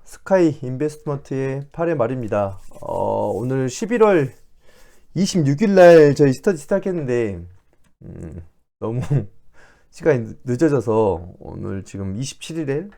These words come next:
열두 시 구 분에 제가, 어, 유튜브를 찍고 있습니다.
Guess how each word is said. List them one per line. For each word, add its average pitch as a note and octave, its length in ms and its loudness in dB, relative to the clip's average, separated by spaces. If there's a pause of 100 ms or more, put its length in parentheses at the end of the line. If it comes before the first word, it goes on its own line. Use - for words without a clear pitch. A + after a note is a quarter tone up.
(100)
열두 G#2+ 300 -8
시 A2+ 200 -12
구 B2+ 200 -8
분에 C#3+ 420 -4
제가, F#2+ 360 -8 (1160)
어, F2 280 -10
유튜브를 G2+ 640 -8
찍고 B2 260 -10
있습니다. G#2 500 -12